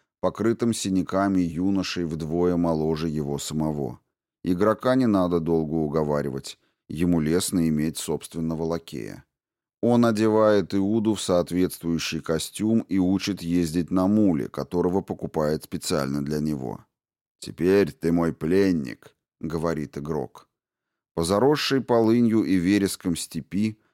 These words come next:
они переезжают от одного придорожного городка в другой,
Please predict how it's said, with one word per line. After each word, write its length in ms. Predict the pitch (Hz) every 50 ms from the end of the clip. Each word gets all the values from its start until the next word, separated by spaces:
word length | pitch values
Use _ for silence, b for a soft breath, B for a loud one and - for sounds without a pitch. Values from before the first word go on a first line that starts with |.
| _ _ _
они 300 | - 78 82 95 113 120
переезжают 800 | 104 - 104 92 95 95 92 87 82 85 95 98 101 98 90 -
от 140 | 92 85 -
одного 440 | 80 78 80 80 78 78 85 101 104
придорожного 840 | - 101 92 82 87 87 85 90 92 90 82 85 87 85 85 85
городка 540 | 78 85 85 85 82 - - - 87 85 82
в 60 | 78
другой, 580 | 78 80 82 78 73 80 80 78 76 73 -